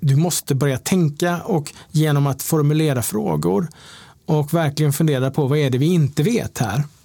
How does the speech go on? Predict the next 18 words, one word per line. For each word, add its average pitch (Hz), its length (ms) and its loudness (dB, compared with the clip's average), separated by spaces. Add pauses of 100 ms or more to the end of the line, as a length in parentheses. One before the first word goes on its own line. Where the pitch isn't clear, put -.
(200)
då, 151 260 0
då, 160 260 0
då 147 420 0 (140)
lyfter 180 400 0
man 151 140 2
lärandet 123 580 -2
till 131 260 -2
en 127 100 0
högre 143 320 2
nivå 131 300 0
än 120 160 -2
att 123 120 -2
bara 123 260 -2
leta 139 440 0
fakta - 360 -4
i 131 40 0
en 127 80 0
text. - 420 -8